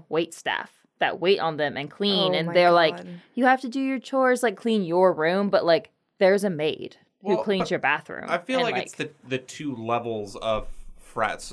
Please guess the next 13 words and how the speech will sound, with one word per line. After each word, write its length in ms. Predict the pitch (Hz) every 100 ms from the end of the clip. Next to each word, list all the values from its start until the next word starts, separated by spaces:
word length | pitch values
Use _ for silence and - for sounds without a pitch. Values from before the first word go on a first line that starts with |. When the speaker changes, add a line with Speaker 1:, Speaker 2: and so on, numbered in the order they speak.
| -
Speaker 3:
and 220 | 110 110
sorority 440 | 107 120 110 110 110
life. 160 | 110
You 200 | 113 110
get 360 | 110 139 143 - _ _ _
where 100 | 123
you 80 | 120
get 180 | 135 139
to 80 | 135
these, 480 | 113 113 107 101 -
like, 240 | 110 107 _ -
bigger, 460 | 113 110 113 110
more, 420 | 107 107 110 107